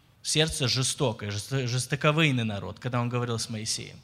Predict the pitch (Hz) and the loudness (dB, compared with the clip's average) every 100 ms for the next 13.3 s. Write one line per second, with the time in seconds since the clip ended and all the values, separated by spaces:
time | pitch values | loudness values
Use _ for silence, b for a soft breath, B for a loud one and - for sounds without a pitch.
0 | b b b b b b _ _ _ - | b b b b b b _ _ _ 4
1 | 123 127 135 131 240 - 151 - 131 120 | 4 6 2 2 0 0 -2 2 2 2
2 | 131 120 120 117 123 117 120 - 117 76 | 2 2 2 -2 -2 -2 -2 -2 -6 -6
3 | 104 165 165 208 190 120 - - - - | -2 2 4 4 2 0 -6 -12 -20 -20
4 | _ _ b b b b - 139 139 - | _ _ b b b b -4 0 0 0
5 | 165 - 190 - 156 170 156 151 147 147 | -2 0 -2 0 0 2 2 2 2 2
6 | 151 - 156 139 - 143 143 131 B B | 0 -2 0 0 2 2 2 0 B B
7 | - 127 - 165 151 147 135 135 143 139 | 0 2 4 2 2 2 4 4 2 0
8 | 131 131 127 123 127 123 127 123 117 117 | 0 0 -4 -2 -4 -2 0 0 0 -2
9 | - 170 165 120 139 143 147 147 170 151 | 0 -2 -4 -4 -2 -2 -2 -2 -2 -4
10 | 127 139 127 - 117 107 117 131 113 104 | -4 -6 -6 -6 -6 -4 -2 0 0 -4
11 | 107 104 95 95 - 95 120 131 131 127 | -4 -6 -6 -10 -14 -8 -2 -2 -2 -4
12 | 127 127 123 127 - - 127 156 147 - | -4 -6 -2 -2 -2 -4 -2 0 -2 -2
13 | 120 - 107 | -4 -2 -8